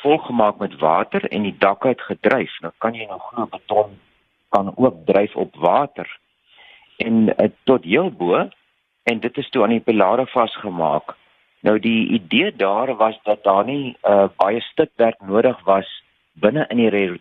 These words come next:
reservoir self, wat 'n mens weer later moes afbreek nie. So dis nog 'n redelike unieke manier van, van konstruksie. En so ek sê, uh,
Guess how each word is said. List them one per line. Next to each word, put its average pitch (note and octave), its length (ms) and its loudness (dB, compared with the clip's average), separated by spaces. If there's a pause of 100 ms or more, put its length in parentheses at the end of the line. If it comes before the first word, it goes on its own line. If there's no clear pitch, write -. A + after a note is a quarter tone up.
(100)
reservoir G2+ 560 2
self, G#2 420 0
wat G2+ 160 -4
'n G#2 80 -6
mens G#2+ 180 -6
weer A2 160 2
later G2 380 2
moes G2+ 200 -12
afbreek A2+ 560 -2
nie. B2+ 200 -4 (640)
So B2+ 140 2
dis A#2+ 160 0
nog E3 200 0
'n D#3 60 4 (220)
redelike B2 420 2
unieke A#2 340 2
manier A2+ 500 2 (560)
van, G#2+ 280 0
van G2+ 240 -2
konstruksie. - 880 -4 (220)
En - 120 0
so - 80 -2
ek - 100 -8
sê, G#2+ 340 2 (420)
uh, F#2+ 280 2